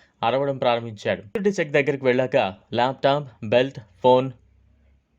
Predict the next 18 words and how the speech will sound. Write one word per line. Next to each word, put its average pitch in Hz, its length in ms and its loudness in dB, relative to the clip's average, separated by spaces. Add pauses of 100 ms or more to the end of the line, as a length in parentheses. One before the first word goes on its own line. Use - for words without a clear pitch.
(300)
వేరు 135 280 0
పెట్టమని 127 400 -4
చెప్పగా 110 380 0 (320)
ఆ 113 180 2
సూచనలు 123 500 0
పట్టించుకోకుండా 117 760 -2 (400)
నేరుగా 131 360 2
వెళ్ళడానికి 117 520 -2
ప్రయత్నించాడు. 117 580 0 (400)
సీఐఎస్ఎఫ్ 143 560 2
సిబ్బంది 117 340 2
ఆపగానే 113 520 0 (280)
అనవసరంగా 127 500 0
వాదన 117 360 -2
చేసి, 113 360 -2 (340)
"నన్నెందుకు 123 440 0
ఆపుతున్నారు?" 123 500 0 (160)
అంటూ 120 280 0